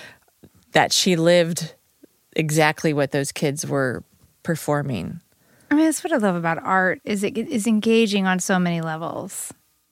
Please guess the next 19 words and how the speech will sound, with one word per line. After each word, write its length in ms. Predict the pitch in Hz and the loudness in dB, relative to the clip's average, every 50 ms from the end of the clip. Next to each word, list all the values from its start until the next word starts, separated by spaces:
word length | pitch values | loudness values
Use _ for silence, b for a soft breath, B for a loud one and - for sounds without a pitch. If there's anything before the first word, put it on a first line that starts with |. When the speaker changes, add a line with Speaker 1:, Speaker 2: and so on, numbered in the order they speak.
| _ | _
Speaker 2:
You 140 | 247 220 220 | -4 0 0
know, 100 | 214 208 | 2 2
you 140 | 208 220 262 | 4 4 4
Speaker 1:
Yeah. 100 | - - | 4 6
Speaker 2:
can 140 | 311 - 302 | 4 4 4
take 260 | - 285 262 262 277 | 6 6 4 6 4
it 100 | 254 233 | 2 0
for 200 | - - 233 226 | 2 2 2 2
its 120 | 214 - | 2 0
surface 460 | - - 202 185 180 - 190 185 - | -2 -2 0 0 0 -2 -4 -6 -4
level 500 | - 175 175 170 170 170 170 170 175 202 B B B B B B B B B B B B B B B B _ | -4 -2 -2 -2 -2 -2 -2 -4 -6 -8 B B B B B B B B B B B B B B B B _
and 160 | 226 220 214 | 2 4 4
appreciate 560 | 214 196 - - 240 214 - - 233 214 202 190 | 4 2 2 0 2 2 4 4 4 4 4 2
it 100 | 175 - | 0 -2
for 220 | - - 196 190 | 0 2 2 2
its 180 | 180 - - - | 2 0 -2 -2
just 240 | 240 202 - - | 0 0 2 2
sheer 240 | - - 233 220 220 | 4 4 4 4 4
beauty, 680 | 185 202 185 180 185 165 175 170 170 160 165 208 - | 2 0 -2 -2 0 0 0 -2 -2 -4 -6 -8 -10